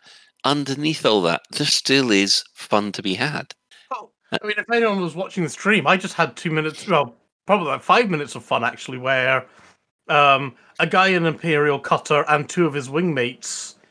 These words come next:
Speaker 2: uh, basically tried to interdict me outside of Shanata Desra. And I, I was running away and I managed to get about three K away.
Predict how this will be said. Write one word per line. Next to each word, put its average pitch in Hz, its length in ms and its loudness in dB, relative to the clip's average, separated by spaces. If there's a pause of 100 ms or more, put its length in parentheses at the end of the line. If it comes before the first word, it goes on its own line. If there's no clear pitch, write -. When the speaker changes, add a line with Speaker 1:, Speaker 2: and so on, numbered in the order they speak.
(340)
Speaker 2:
uh, 135 320 6
basically 143 440 -2
tried 147 300 2
to - 80 -2
interdict 143 460 -2
me 139 80 2
outside 135 280 2
of 131 80 -2
Shanata 143 320 -4
Desra. 131 420 -2 (340)
And 143 600 0 (120)
I, 165 200 2
I 170 100 2
was 160 180 -2
running 240 260 2
away 175 280 2
and 165 140 4
I 147 40 0
managed 185 380 0
to 175 60 -6
get 160 140 0
about 156 220 0
three 156 180 -8
K 165 140 -4
away. 131 440 0